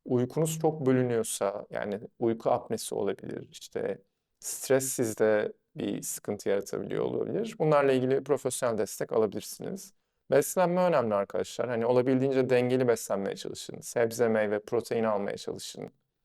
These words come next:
Yani size iyi gelmeyen yiyeceklerden uzak durmaya çalışın. Yani bu alerjik reaksiyon da olabilir. Başka bir şekilde hani kan şekerinizi etkileyen şeyler olabilir.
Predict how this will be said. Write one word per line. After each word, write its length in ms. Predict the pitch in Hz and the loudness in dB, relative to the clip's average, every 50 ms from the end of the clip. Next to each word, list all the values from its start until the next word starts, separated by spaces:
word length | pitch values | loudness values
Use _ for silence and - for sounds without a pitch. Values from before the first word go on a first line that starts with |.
| _ _ _ _ _ 110 | _ _ _ _ _ -2
Yani 120 | 107 104 - | 0 0 0
size 580 | - - - 120 123 139 135 135 131 135 135 - - _ - | 0 -2 0 2 6 6 8 8 6 4 2 -2 -10 _ -4
iyi 240 | 143 135 135 131 131 | 0 2 2 4 6
gelmeyen 480 | 135 131 131 135 131 131 127 123 123 | 6 6 6 6 4 4 4 4 2
yiyeceklerden 720 | 123 120 113 107 120 113 117 123 123 120 117 110 117 117 120 | 2 0 0 0 0 0 0 0 0 0 0 0 -2 -4 -4
uzak 320 | 120 104 113 117 110 - | -4 -2 -2 -4 -2 -4
durmaya 240 | - 101 107 104 98 | -6 -4 -2 -4 -4
çalışın. 440 | - - - 98 98 - - - 101 | -4 -6 -6 -6 -6 -8 -10 -8 -6
Yani 220 | 101 98 101 101 | -4 -4 -2 2
bu 120 | 104 101 104 | 2 4 6
alerjik 500 | 107 107 107 107 104 - - - - 113 | 6 6 6 4 4 0 -6 -6 -2 0
reaksiyon 480 | 110 104 104 - - - 113 110 101 | 0 0 0 -2 -6 -8 -6 -6 -2
da 60 | 104 107 | -2 -2
olabilir. 420 | 92 - - - 123 123 123 - | -2 -2 -4 -6 -8 -8 -4 -2
Başka 300 | - - - - - 120 | -2 -2 -2 -4 -6 -6
bir 60 | - | -4
şekilde 400 | - - 101 - - 104 101 107 101 | -4 -6 -6 -6 -8 -6 -4 -4 -4
hani 140 | 101 104 - | -4 -6 -8
kan 220 | - - 113 110 | -2 0 0 0
şekerinizi 800 | 107 - - - - - - 107 104 101 98 - 110 110 110 - - _ _ _ _ _ _ _ - | 0 -4 -8 -10 -6 -4 -4 -4 -4 -6 -6 -6 -4 -4 -4 -6 -8 _ _ _ _ _ _ _ -4
etkileyen 480 | 110 104 - - 110 104 107 101 101 | -4 -4 -2 -4 -2 -2 0 0 -2
şeyler 340 | 98 - - - - 95 - | -4 -4 -6 -4 -4 -2 -2
olabilir. 580 | - - - - - - 104 139 180 247 - | -2 -2 -4 -4 -6 -4 -4 -4 -4 -6 -8